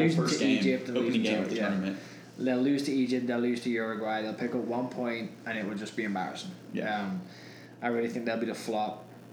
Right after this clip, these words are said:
Speaker 1: Um, an overrated player,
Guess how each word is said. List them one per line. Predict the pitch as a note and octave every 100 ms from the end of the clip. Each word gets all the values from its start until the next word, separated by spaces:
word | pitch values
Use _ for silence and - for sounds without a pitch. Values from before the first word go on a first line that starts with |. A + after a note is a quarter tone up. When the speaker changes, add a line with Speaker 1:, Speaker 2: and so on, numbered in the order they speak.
| - A2+
Speaker 1:
Um, | A#2 A2 G#2+ G#2+ G#2+ G2+ - - - -
an | C3+ B2
overrated | C3 D3 E3 D#3 D3+ C#3+
player, | - A#2+ B2 D3 -